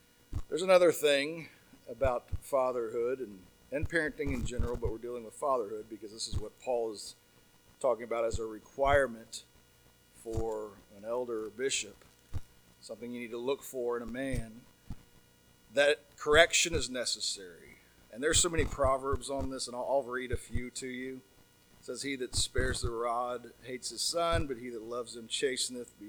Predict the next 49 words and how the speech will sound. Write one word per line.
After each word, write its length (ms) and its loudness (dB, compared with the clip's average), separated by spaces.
chasten 400 -8
him 240 -14
be 120 -12
times." 560 0
It's 480 -8
appropriate 580 -6
to 140 -12
times 580 -6
to, 180 -12
to 60 -20
correct 400 -4
them. 280 -10
And 160 -14
I'm 160 -4
not 120 -4
gonna 140 -6
do 120 -4
a 40 -4
whole 120 0
thing 240 -2
on 240 -10
this, 300 0
but 280 -6
just 220 -8
to 60 -14
give 160 -10
you 100 -12
a 20 -16
few 180 -4
verses 400 -2
about 300 -6
it. 120 -6
"Withhold 360 -4
not 180 -2
correction 460 -2
from 160 -4
the 60 -14
child. 460 2
If 120 -12
thou 120 -6
beatest 380 -10
him 80 -14
with 120 -18
the 60 -14
rod, 340 -4
he 40 -10
shall 240 -4
not 240 -6
die. 480 4